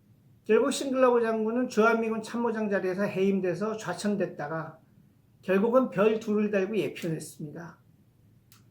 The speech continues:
훗날 싱글러브 장군은 이런 얘기를 들었습니다.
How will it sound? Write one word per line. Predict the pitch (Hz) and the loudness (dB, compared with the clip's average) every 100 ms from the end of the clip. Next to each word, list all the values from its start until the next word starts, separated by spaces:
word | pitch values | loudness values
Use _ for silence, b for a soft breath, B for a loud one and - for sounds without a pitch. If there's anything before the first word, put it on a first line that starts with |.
| _ | _
훗날 | 220 247 277 | 2 6 6
싱글러브 | - 254 254 247 226 | 4 0 2 2 2
장군은 | 214 202 180 202 226 | 0 0 0 -2 0
이런 | 196 208 | 0 2
얘기를 | 214 190 180 | 0 0 -2
들었습니다. | 156 - - 143 143 160 - | -2 -6 -10 -10 -10 -14 -18